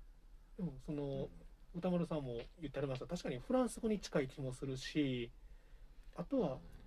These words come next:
Speaker 1: これが、その、ライ-、ライブってなってフローになったら、あの、今最近その、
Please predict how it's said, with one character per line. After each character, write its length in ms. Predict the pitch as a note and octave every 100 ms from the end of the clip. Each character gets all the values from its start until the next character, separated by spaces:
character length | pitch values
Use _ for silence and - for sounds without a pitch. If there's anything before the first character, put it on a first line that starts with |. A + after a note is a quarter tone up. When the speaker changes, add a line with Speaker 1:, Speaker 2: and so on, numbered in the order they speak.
| - -
Speaker 1:
こ 80 |
れ 120 | B3 B3+
が、 240 | A#3 B2+
そ 100 | -
の、 260 | B2+ A#2+ A2+
ラ 140 | D#3+
イ-、 120 | G#3 G3+
ラ 160 | D#3+
イ 60 | F3
ブ 80 | D#3+
っ 20 |
て 120 | D3
な 60 | A#2
っ 40 |
て 80 | C3+
フ 160 | -
ロ 60 | E3
ー 80 | F#3
に 60 |
な 80 | B2
っ 40 | G#2+
た 120 | A#2
ら、 280 | B2 A#2+ A2+ - - - - -
あ 140 | - A#2+
の、 340 | A#2 A#2 A#2+ -
今 180 | E3+ G3+
最 160 | A#3
近 100 | A3+
そ 120 | F#3
の、 160 | C#3+ D3+